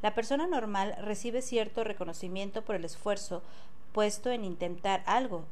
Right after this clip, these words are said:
aunque fracase. La persona desesperanzada ni siquiera le ve sentido a intentar un nivel de funcionamiento superior. El campo energético atractor de la apatía atrae hacia sí otras expresiones del mismo bajo nivel de energía,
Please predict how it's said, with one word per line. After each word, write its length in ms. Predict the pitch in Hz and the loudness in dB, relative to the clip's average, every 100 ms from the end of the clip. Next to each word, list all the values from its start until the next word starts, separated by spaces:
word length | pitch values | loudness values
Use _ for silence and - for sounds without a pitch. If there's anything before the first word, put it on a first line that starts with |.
| - | 2
aunque 340 | 202 196 185 | 2 2 -2
fracase. 580 | 185 180 185 180 - 147 - - - | -2 -2 -2 -2 -4 -4 -6 -6 -2
La 140 | 208 208 | 0 2
persona 380 | 202 220 226 | 2 2 2
desesperanzada 920 | 233 233 233 - 220 220 - 240 208 208 | 2 0 0 4 6 6 6 6 6 4
ni 160 | 220 | 0
siquiera 480 | 208 214 - 233 254 | -4 -2 2 6 6
le 120 | 233 | 4
ve 140 | 196 196 | 0 0
sentido 460 | 196 190 190 190 | -2 -2 0 0
a 40 | 202 | 0
intentar 540 | 190 175 170 196 226 | -2 -4 0 2 2
un 80 | 240 | 0
nivel 280 | 202 185 185 | 0 2 2
de 100 | 185 | 0
funcionamiento 680 | 185 185 175 165 170 160 170 | -2 -2 -2 -2 -4 -4 -4
superior. 420 | 160 190 226 208 - - - - - - | -4 0 2 2 -2 -6 -6 -6 -4 0
El 160 | 214 | 2
campo 280 | 247 269 302 | 4 4 4
energético 560 | 311 226 240 226 220 190 | 0 0 0 -2 0 0
atractor 520 | 185 165 - - 220 | 2 -2 -2 -2 0
de 120 | 226 | 2
la 120 | 180 | 2
apatía 560 | 170 170 165 220 180 180 | 2 0 -2 2 2 4
atrae 380 | 190 196 226 262 | 2 2 4 4
hacia 280 | 269 220 185 | 4 0 -2
sí 280 | - 196 202 - - | -2 -4 -4 -4 -2
otras 320 | - 233 277 269 | 2 4 4 2
expresiones 640 | 208 - 185 196 196 208 | -2 -2 -2 0 -2 0
del 160 | 180 170 | 0 0
mismo 380 | 202 202 214 | -2 -2 -2
bajo 320 | 185 175 - 180 | 0 0 0 -2
nivel 420 | 180 196 214 208 | 0 2 2 2
de 100 | 202 | 0
energía, 540 | 180 156 - 202 160 | 0 -2 -2 -2 -2